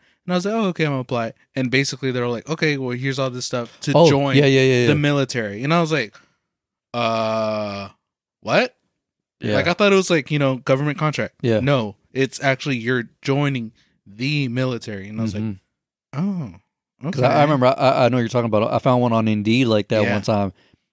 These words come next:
Speaker 2: And it was something somewhere along the lines of, like, maybe, like, even cutting grass.
Speaker 1: Mm.
Speaker 2: And it was like, "Yeah, sign up. The pay is X amount of dollars a
Speaker 1: Yeah.
Speaker 2: year with
Speaker 1: Uh-huh.
Speaker 2: a sign-on bonus." I was like, "Oh, fucking dope." So I sign up, and then all of a sudden I get a call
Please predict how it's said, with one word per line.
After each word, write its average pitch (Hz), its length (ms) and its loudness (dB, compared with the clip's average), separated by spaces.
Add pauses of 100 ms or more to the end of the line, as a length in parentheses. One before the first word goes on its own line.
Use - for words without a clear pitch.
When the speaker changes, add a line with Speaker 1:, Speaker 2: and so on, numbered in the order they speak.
(260)
Speaker 2:
And 113 160 0
it 113 60 2
was 107 120 -2
something 113 500 -2
somewhere 156 340 -2
along 135 280 0
the 113 60 -2
lines 107 360 0
of, 95 100 -4
like, 90 260 -4
maybe, 127 320 0
like, 98 140 0
even 101 220 -2
cutting 101 260 -6
grass. 95 480 -2 (260)
Speaker 1:
Mm. 113 180 -10
Speaker 2:
And 107 100 0
it 104 40 2
was 104 180 0
like, 98 220 0 (320)
"Yeah, 151 160 0
sign 156 320 -2
up. 131 200 0
The 113 80 -6
pay 135 280 0
is 131 260 0 (300)
X 135 180 -4
amount 127 380 0 (100)
of 135 100 -2
dollars 120 280 4
a 104 60 2
Speaker 1:
Yeah. 104 220 0
Speaker 2:
year 120 240 4 (120)
with 135 100 -4
Speaker 1:
Uh-huh. 127 80 -6
Speaker 2:
a 117 40 -4
sign-on 123 400 0
bonus." 101 300 0
I 143 60 -4
was 147 160 -4
like, 113 160 -2
"Oh, 131 160 -4
fucking 104 460 -6
dope." 127 300 2
So 120 140 -2
I 113 40 0
sign 117 240 -2
up, 123 100 0
and 107 80 -6
then 107 100 0
all 110 120 2
of 107 60 -4
a - 20 -10
sudden 113 200 -2
I 107 60 -2
get 101 120 -2
a 98 40 -6
call 113 420 0